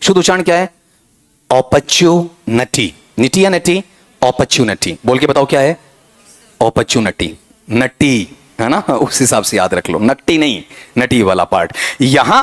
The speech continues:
अगर आपका अवसर या मौका जो आपने खो दिया, अवसर तो था दूध को बचाने का, आपने बिखेर दिया। हाँ, अलग है, मिक्स हो ही जाता है ना। चलो, to cross the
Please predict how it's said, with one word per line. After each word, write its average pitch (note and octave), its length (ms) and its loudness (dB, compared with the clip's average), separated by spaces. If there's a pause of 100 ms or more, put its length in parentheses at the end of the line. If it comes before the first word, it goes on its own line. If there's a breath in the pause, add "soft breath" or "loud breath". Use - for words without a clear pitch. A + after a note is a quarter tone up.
अगर F3+ 240 2
आपका E3+ 320 2
अवसर A3+ 340 2
या F3+ 140 2
मौका D3 260 0
जो D3+ 140 0
आपने C#3+ 220 0
खो A2+ 200 0
दिया, F#2 280 0 (420)
अवसर F3 260 2
तो G3 120 0
था F#3 180 2
दूध G3+ 200 0
को G#3 120 2
बचाने C#3+ 380 2
का, A#2+ 140 -2 (420)
आपने G2 280 -2
बिखेर C#3 320 0
दिया। C3+ 240 -4 (1600)
हाँ, F2 560 -4 (100)
अलग F2 280 -2
है, E2 100 -4 (240)
मिक्स C3 340 0
हो G#2 140 -2
ही C3+ 80 2
जाता F#2+ 280 -2
है G#2 60 0
ना। A#3+ 120 0 (300)
चलो, D3 240 -4 (480 loud breath)
to D#3+ 140 -4
cross F3+ 380 4
the F#3+ 180 4